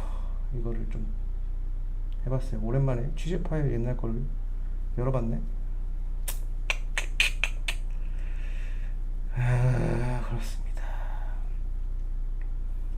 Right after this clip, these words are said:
윤중현 장관이 그래도 실력 있는 분 아니었냐고요? 윤중현을 잘 몰라요.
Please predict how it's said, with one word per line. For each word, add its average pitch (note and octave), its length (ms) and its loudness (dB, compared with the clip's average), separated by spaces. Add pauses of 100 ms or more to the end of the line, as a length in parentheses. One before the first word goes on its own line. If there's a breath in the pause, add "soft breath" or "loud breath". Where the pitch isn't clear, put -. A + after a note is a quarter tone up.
윤중현 D3+ 440 6
장관이 B2+ 1200 2
그래도 A#2+ 200 2
실력 F#3 340 2
있는 D3+ 460 2
분 B2 140 2
아니었냐고요? A#2+ 520 2 (840 loud breath)
윤중현을 A#2+ 320 2
잘 F3+ 160 2
몰라요. A#2+ 440 4